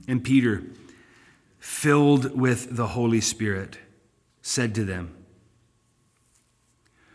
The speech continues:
I mentioned last week, or I guess it wasn't last week, it was two weeks ago, that there is a difference between being baptized with the Spirit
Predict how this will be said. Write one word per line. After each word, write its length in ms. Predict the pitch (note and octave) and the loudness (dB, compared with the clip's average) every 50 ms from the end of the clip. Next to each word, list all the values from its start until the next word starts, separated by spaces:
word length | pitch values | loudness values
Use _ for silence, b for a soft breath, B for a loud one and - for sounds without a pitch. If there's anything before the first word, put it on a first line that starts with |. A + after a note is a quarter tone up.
| b b b b b b b b b b _ - | b b b b b b b b b b _ -2
I 60 | C3+ | 0
mentioned 340 | C#3+ D#3+ F3+ F3 G3 F3+ E3 | 2 2 2 2 2 2 2
last 320 | D3+ D3+ D3+ D3 - - | 2 2 0 0 -2 0
week, 280 | C#3 C3+ B2 A2 - - - | 2 2 2 0 -2 -6 -4
or 60 | C3 | -4
I 60 | B2 | -2
guess 160 | A#2+ C#3+ C#3+ | -2 -2 -2
it 60 | D3+ C3+ | -2 -2
wasn't 200 | C3 A#2 A#2 G#2+ | -2 -2 -2 -2
last 220 | G2+ G#2+ G#2 - | -2 -4 -4 -6
week, 100 | A2 F2+ | -8 -8
it 40 | F#2+ | -8
was 100 | F2 - | -10 -10
two 140 | - - G#2+ | -6 -6 -6
weeks 180 | G2 F2 - | -6 -6 -8
ago, 220 | F#2 F2 E2+ F2 F2 - _ _ _ _ _ _ _ _ _ _ _ _ _ _ _ _ _ _ _ _ _ _ _ _ _ _ _ _ _ _ _ _ _ _ _ _ _ _ _ _ _ _ _ _ _ _ _ _ _ _ _ _ _ _ _ _ _ _ _ _ | -12 -12 -14 -16 -18 -20 _ _ _ _ _ _ _ _ _ _ _ _ _ _ _ _ _ _ _ _ _ _ _ _ _ _ _ _ _ _ _ _ _ _ _ _ _ _ _ _ _ _ _ _ _ _ _ _ _ _ _ _ _ _ _ _ _ _ _ _
that 160 | - C3+ C3 | -6 -4 0
there 140 | B2+ C#3+ C#3+ | 4 4 4
is 100 | C#3 C3 | 4 4
a 60 | C#3+ | 4
difference 280 | B2+ D#3 D#3+ E3 E3 D#3 | 4 4 2 2 2 -2
between 320 | D3 - E3+ E3 C#3+ B2+ | -2 0 2 2 2 2
being 300 | A2+ C#3 C3+ B2+ A#2+ A2+ | 4 4 4 4 4 2
baptized 720 | G2+ A#2+ B2 C3+ C3+ - - - C3+ B2 B2 B2 A2+ G2 G2+ | 0 0 0 0 -2 -4 -6 -6 -6 -4 -4 -4 -4 -4 -4
with 220 | A2+ B2 B2 - | -4 -4 -4 -6
the 60 | C3 | -6
Spirit 480 | A#2 - - - A2+ G2+ G2+ A#2+ B2+ - | -6 -6 -6 -4 -6 -4 -4 -6 -8 -10